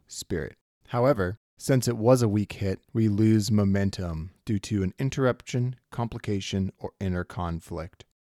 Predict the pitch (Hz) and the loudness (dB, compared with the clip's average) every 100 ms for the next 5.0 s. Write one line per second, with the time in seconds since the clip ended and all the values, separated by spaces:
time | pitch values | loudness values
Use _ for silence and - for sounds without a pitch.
0 | _ 139 131 147 - - 123 120 - - | _ 0 2 0 -2 0 0 0 -4 -4
1 | 107 - 110 101 - 107 95 87 - - | -4 0 -2 -2 -4 -2 0 -2 -8 -14
2 | _ 120 110 131 127 120 110 107 107 110 | _ -2 4 6 8 6 6 4 2 2
3 | - 107 92 87 82 82 85 85 85 80 | 0 0 2 2 0 -2 -2 -4 -4 -6
4 | - 139 131 123 117 113 107 104 104 98 | 2 6 8 6 6 6 6 4 2 0